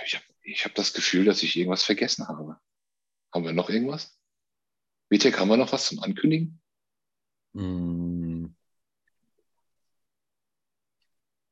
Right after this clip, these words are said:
Speaker 2: Nö.
Speaker 1: Gut, falls, äh, falls es uns noch einfällt, was wir, <laughs> ob ich noch irgendetwas ankündigen wollte, haben wir genug Kanäle, es zu tun.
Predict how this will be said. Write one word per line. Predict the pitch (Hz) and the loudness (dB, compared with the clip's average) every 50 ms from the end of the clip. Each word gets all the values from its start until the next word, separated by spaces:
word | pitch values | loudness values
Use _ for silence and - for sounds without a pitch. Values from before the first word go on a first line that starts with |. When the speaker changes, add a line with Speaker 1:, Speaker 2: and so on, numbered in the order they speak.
| _ _ _ _ _ _ _ _ _ _ _ _ _ | _ _ _ _ _ _ _ _ _ _ _ _ _
Speaker 2:
Nö. | 101 98 98 95 92 90 90 90 90 87 87 87 87 90 95 98 95 92 92 - _ - - - _ _ _ _ _ _ _ _ _ _ _ _ _ _ _ _ _ | -6 -2 -2 0 0 0 -2 -2 -2 -2 -2 -4 -4 -6 -8 -10 -12 -14 -18 -14 _ -14 -14 -14 _ _ _ _ _ _ _ _ _ _ _ _ _ _ _ _ _
Speaker 1:
Gut, | - 90 - - - - - | -6 -4 -4 -4 -6 -6 -10
falls, | - - - 104 110 131 - - - - - - - | -10 -2 4 6 8 8 8 6 4 2 0 0 -2
äh, | 98 98 98 98 98 90 | 0 2 2 2 2 0
falls | - - 104 104 110 107 - - | 0 4 6 6 6 4 2 -2
es | 104 95 - | -2 -2 -2
uns | - 98 92 - - | -2 -4 -4 -4 -2
noch | 98 92 85 - - - | -2 -2 -2 -4 -6 -4
einfällt, | - 101 101 101 - - 98 95 90 85 - 80 | -2 0 0 0 2 2 2 2 2 2 -2 -4
was | 85 - - - | -4 -4 2 4
wir, | - - | 6 6
<laughs> | - - - 180 - - - - - - 156 147 - - - | 6 6 4 4 4 4 0 -8 -6 -4 -4 -4 -6 -6 0
ob | 147 | 4
ich | 131 - - | 4 6 8
noch | 127 113 107 | 8 6 6
irgendetwas | 113 113 104 104 101 - - 95 87 - - | 6 2 2 2 2 0 0 -2 -2 -2 -2
ankündigen | 107 101 95 - 95 92 87 87 87 | -2 -2 -2 -2 -4 -4 -4 -4 -2
wollte, | 92 95 98 95 101 95 92 - - | 0 0 2 2 0 -2 -2 -4 -6
haben | 101 98 98 | -4 -2 0
wir | 95 95 90 | 0 0 2
genug | 92 95 95 95 - | 2 0 0 0 -2
Kanäle, | 82 82 87 92 98 98 95 87 | -4 -4 -2 0 0 2 0 0
es | 82 - - - | -2 -4 -6 -10
zu | - - | -14 -8
tun. | - - 101 - - - | -2 0 0 0 -2 -4